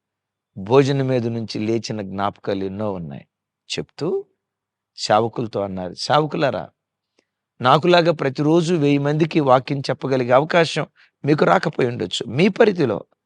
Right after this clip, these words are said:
ఈరోజు కనీసం ఒక పది మందికైనా వాక్యం చెప్పకపోతే, ఒక వంద మందికైనా వాక్యం చెప్-,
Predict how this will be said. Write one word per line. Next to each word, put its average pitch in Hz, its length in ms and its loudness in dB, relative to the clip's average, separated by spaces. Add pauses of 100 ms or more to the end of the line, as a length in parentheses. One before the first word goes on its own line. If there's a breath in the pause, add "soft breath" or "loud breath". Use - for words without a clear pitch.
(420)
ఈరోజు 151 280 4
కనీసం 151 560 2
ఒక 127 140 -2
పది 127 280 0
మందికైనా 143 520 2
వాక్యం 113 400 0
చెప్పకపోతే, - 640 -10 (360 soft breath)
ఒక 123 160 2
వంద 147 300 4
మందికైనా 180 540 6
వాక్యం 143 380 4
చెప్-, 92 220 -4